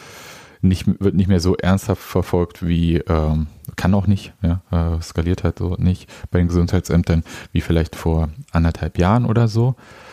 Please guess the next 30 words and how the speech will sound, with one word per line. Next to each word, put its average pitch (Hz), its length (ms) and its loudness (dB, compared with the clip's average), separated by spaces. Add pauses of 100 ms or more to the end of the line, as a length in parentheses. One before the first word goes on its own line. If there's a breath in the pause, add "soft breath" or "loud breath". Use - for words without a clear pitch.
(420 loud breath)
Und 87 260 0
dann, 98 300 2 (280)
ganz 82 260 0
ehrlich, 85 500 0 (360 loud breath)
wenn 87 160 2
ich 87 220 0 (1080)
sicher 101 360 2
sein 90 260 4
möchte, - 260 0
dass 87 180 2
die 98 120 -2
Person, 90 680 2 (400 soft breath)
die 95 300 0
ist, 87 160 0
die 85 80 4
auf 78 60 -2
dem 80 140 -4
Ticket - 280 -2
steht, - 240 -2
dann 80 80 0
kontrolliere 85 420 0
ich 107 60 -2
das - 140 -14
vielleicht. 85 440 -12 (600)
Und 196 200 2
das 110 140 0
ist - 220 -2
mir 95 280 4
in 87 200 2
den 85 360 4